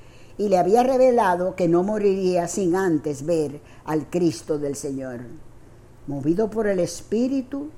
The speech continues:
fue al templo. Cuando el, al niño Jesús lo llevaron a sus padres para cumplir con la costumbre establecida por la ley, Simeón lo tomó en sus brazos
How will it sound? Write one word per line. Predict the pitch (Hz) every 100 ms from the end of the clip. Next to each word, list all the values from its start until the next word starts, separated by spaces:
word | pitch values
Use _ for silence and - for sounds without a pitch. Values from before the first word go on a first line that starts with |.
| -
fue | - 147
al | 139
templo. | 131 123 - - - - - - - - - -
Cuando | - 160 165 175
el, | 175 175 185
al | 180 165 170
niño | 247 302 277
Jesús | 285 - 240 180 160 - - - -
lo | 190
llevaron | 196 185 214 220
a | 202
sus | 180 160
padres | - 175 165 151 147
para | - 165 160
cumplir | 165 143 185 180 160
con | 160
la | 151
costumbre | 165 156 - 190 180
establecida | 165 175 160 156 - 160 156
por | 151 147
la | 147
ley, | 175 269 285 277 - - - - - - -
Simeón | - 147 156 160 170 196 208
lo | 196
tomó | - 175 170 180 175
en | 165
sus | 165 131 135
brazos | 143 151 165 - 151 143 - -